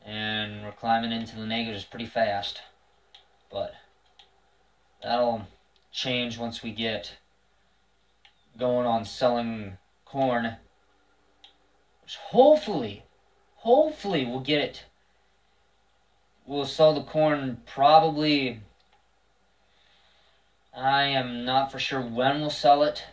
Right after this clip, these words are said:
When we'll sell the corn, but sometime we'll sell it.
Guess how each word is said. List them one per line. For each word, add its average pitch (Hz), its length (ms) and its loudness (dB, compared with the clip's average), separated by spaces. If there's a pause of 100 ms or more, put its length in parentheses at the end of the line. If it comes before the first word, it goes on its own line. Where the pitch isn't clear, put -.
(1600)
When 123 140 -2
we'll 135 100 -2
sell 135 280 2
the 123 60 -6 (100)
corn, 135 340 2
but 113 240 -4 (960)
sometime 131 640 2
we'll 113 100 -2
sell 104 380 2
it. - 120 -8